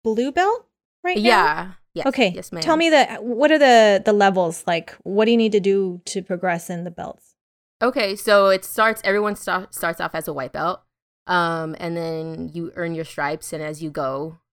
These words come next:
Speaker 2: like, literal stripes on your belt. And then as you go, the next level is blue belt, uh, purple, brown, and black.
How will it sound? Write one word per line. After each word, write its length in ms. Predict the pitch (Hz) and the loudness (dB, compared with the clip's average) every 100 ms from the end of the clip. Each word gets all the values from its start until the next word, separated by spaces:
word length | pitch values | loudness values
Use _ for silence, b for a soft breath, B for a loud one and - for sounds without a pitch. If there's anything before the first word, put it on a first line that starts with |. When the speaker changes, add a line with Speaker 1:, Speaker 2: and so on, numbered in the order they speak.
| _ | _
Speaker 2:
like, 160 | 175 165 | -6 -4
literal 400 | 175 170 165 160 | -2 -2 -2 -4
stripes 540 | - 151 151 196 - _ _ | -6 -6 -6 -8 -16 _ _
on 100 | 165 | -10
your 100 | 160 | -8
belt. 260 | 156 160 170 - | -4 -2 -4 -6
And 120 | 170 | -8
then 100 | 170 | -6
as 180 | 170 175 | -6 -8
you 80 | |
go, 480 | 156 165 156 160 156 | -4 -2 0 -2 -6
the 200 | 156 160 151 | -8 -8 -6
next 240 | 170 - | -8 -6
level 220 | 175 165 | -6 -4
is 160 | 170 165 | -4 -6
blue 200 | 170 175 | -6 -2
belt, 380 | 185 196 226 - _ _ _ _ - | 0 0 -2 -12 _ _ _ _ -4
uh, 300 | 175 160 151 | -2 -2 -4
purple, 680 | - 185 185 190 190 190 - _ _ _ | 0 0 0 -2 -4 -6 -10 _ _ _
brown, 480 | 160 160 156 160 160 | -6 -4 -2 -4 -6
and 300 | 160 151 143 | -8 -10 -6
black. 340 | 151 - 170 | -4 -4 -6